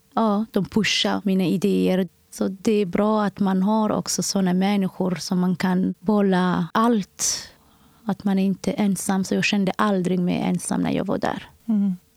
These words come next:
Speaker 2: Din man då, var fanns han?
Speaker 1: Han var i Somalia.
Speaker 2: Okej.
Speaker 1: Han var i Somalia under kriget och, ja, en period han försvann, då visste vi inte om han, eh, var i liv eller inte. Så när vi kom hade jag ingen aning.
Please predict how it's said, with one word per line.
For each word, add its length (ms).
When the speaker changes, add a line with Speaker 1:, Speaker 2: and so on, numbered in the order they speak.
Speaker 2:
Din 280
man 300
då, 120
var 140
fanns 320
han? 360
Speaker 1:
Han 280
var 140
i 40
Somalia. 560
Speaker 2:
Okej. 380
Speaker 1:
Han 140
var 100
i 40
Somalia 540
under 220
kriget 680
och, 280
ja, 140
en 300
period 380
han 180
försvann, 460
då 60
visste 320
vi 200
inte 360
om 180
han, 340
eh, 380
var 220
i 100
liv 300
eller 220
inte. 540
Så 140
när 200
vi 100
kom 280
hade 180
jag 140
ingen 260
aning. 320